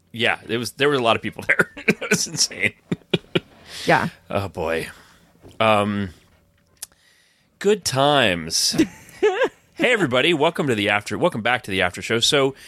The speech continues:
Speaker 1: we are, we are in twenty twenty-one. We are focused on our, uh, commitment to bring you the best in podcasting entertainment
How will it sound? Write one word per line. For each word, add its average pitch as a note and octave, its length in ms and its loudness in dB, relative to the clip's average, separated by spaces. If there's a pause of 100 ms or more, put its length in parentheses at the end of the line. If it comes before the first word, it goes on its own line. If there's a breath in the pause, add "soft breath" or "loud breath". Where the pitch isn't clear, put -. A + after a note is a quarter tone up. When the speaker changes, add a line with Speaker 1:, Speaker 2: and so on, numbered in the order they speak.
(180 loud breath)
Speaker 1:
we D#3 180 2
are, C#3 360 2
we B2+ 160 2
are C3 100 4
in G3+ 300 0
twenty D#3 260 -2
twenty-one. B2+ 560 0
We G#2 160 2
are G#2+ 320 4 (140)
focused - 560 -2
on A2+ 340 0
our, F#2+ 560 0 (580 soft breath)
uh, F#2+ 200 -2
commitment G#2 760 -2
to - 120 -6
bring G#2+ 340 0
you B2+ 180 2
the F2+ 120 -4
best - 400 -2
in E2 100 -6
podcasting G2 680 -4
entertainment F2+ 600 -4